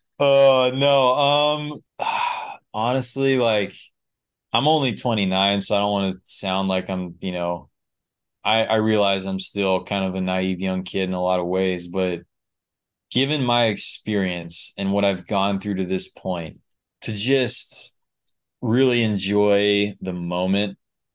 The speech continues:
and really enjoy, like, the, the little moments that you don't really ever think of. For me, I'm talking in regards to law enforcement, like,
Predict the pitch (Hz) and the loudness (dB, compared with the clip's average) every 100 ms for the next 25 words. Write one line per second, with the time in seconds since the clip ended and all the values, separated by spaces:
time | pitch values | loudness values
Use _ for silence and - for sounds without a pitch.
0 | _ 101 92 98 101 98 95 92 95 95 | _ -4 -2 2 2 2 0 0 0 2
1 | 95 95 92 90 - 87 80 - 90 92 | 2 2 0 -2 -6 -8 -8 -8 -6 0
2 | 98 98 95 95 98 95 - 95 92 85 | 0 2 2 2 0 0 0 -2 -6 -6
3 | 92 92 90 90 _ 98 95 95 95 90 | -2 -2 -2 -8 _ -8 -2 0 0 -4
4 | - - 92 95 101 107 110 - _ _ | -10 -10 -8 -2 0 0 -4 -20 _ _
5 | _ _ _ _ _ _ _ - 104 101 | _ _ _ _ _ _ _ -4 0 2
6 | 104 104 104 101 _ _ - 98 95 104 | 2 2 0 -4 _ _ -6 -6 0 2
7 | 95 104 95 95 98 95 92 - 87 87 | 2 0 -2 0 2 0 0 -4 -4 -2
8 | 92 92 98 95 92 98 90 90 85 | -2 -2 -2 -4 -2 -6 -2 -2 -2